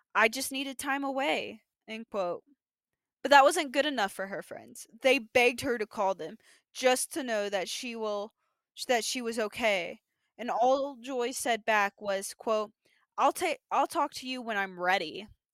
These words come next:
end quote. This was the last straw. Joy's friends filed a missing persons report on October fifth, two thousand and three. They were basically like, "Joy would never be snappy and rude to us, so we're pretty sure this is not Joy."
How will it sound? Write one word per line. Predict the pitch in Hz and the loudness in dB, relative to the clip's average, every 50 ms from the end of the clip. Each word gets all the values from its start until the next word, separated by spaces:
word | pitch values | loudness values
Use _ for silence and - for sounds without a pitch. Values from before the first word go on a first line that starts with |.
| _ _ _ _ | _ _ _ _
end | - 202 190 190 | -10 -10 -10 -10
quote. | - - 180 - - - - _ _ _ _ _ _ _ _ _ _ _ _ _ _ - | -12 -12 -12 -10 -12 -14 -16 _ _ _ _ _ _ _ _ _ _ _ _ _ _ 0
This | 262 247 - - | 0 0 0 0
was | 247 220 214 - | -2 -4 -4 -4
the | 202 185 | -6 -6
last | 180 180 175 165 165 - - - | -2 -2 -2 -2 -2 -6 -8 -12
straw. | - - 110 110 - - - _ _ _ _ _ _ _ _ _ | -12 -12 -14 -12 -14 -14 -16 _ _ _ _ _ _ _ _ _
Joy's | - 277 233 226 240 262 277 - - - _ _ _ _ _ _ _ _ | -6 -2 0 2 2 2 0 -4 -10 -12 _ _ _ _ _ _ _ _
friends | - - - 254 226 208 208 214 214 - | -20 -12 -6 -4 -4 -4 -4 -6 -8 -12
filed | - - 208 185 190 190 190 190 | -8 -2 0 2 2 2 2 0
a | 196 | -4
missing | 196 185 185 - - 196 190 175 - _ _ | -6 -6 -8 -8 -8 -10 -12 -14 -18 _ _
persons | - - 190 185 - - 180 175 - | -8 -8 -8 -6 -8 -12 -14 -14 -10
report | 175 170 _ - - 165 156 165 - | -12 -12 _ -10 -10 -10 -10 -10 -8
on | - 190 196 180 | -8 -6 -4 -4
October | 180 - - - 208 202 214 226 254 | -6 -6 -6 -6 -6 -4 -2 -4 -4
fifth, | - - 190 170 170 _ _ - | -2 -2 -4 -4 -4 _ _ -14
two | - 185 | -14 -12
thousand | - - 165 165 165 - 170 | -6 -6 -6 -6 -6 -10 -14
and | 170 175 190 | -16 -18 -16
three. | - - 104 - - _ _ _ _ _ _ _ _ _ _ _ - | -16 -16 -16 -16 -16 _ _ _ _ _ _ _ _ _ _ _ 4
They | - 254 285 | 6 6 8
were | 320 311 | 6 6
basically | 247 - - - - 247 - - 233 226 | 6 4 4 4 0 -6 -4 -4 -4 -2
like, | 208 202 196 190 208 - | 0 0 0 -2 -2 -4
"Joy | - 247 247 330 381 | 0 0 2 2 2
would | 453 427 | 0 0
never | 320 233 214 240 262 247 | 2 0 0 0 0 -2
be | 247 240 | -4 -6
snappy | 233 - - - 185 185 196 - 226 202 | -6 -6 -6 0 0 0 0 0 -2 -8
and | 196 185 175 | -8 -8 -6
rude | 170 175 185 214 | -6 -8 -8 -8
to | - 302 277 | -6 -4 -2
us, | 285 285 285 294 294 - - - - - _ _ _ _ _ - 240 | -2 -2 -2 -4 -6 -6 -10 -10 -12 -14 _ _ _ _ _ -14 -10
so | 247 269 | -8 -6
we're | 240 247 | -6 -6
pretty | 247 269 254 | -6 -6 -6
sure | 247 262 254 240 | -4 -6 -6 -6
this | 233 240 233 233 | -6 -6 -6 -8
is | 226 233 | -8 -8
not | 247 240 240 233 226 | -6 -6 -6 -6 -6
Joy." | - 240 - - - 208 | -8 -8 -6 -6 -8 -8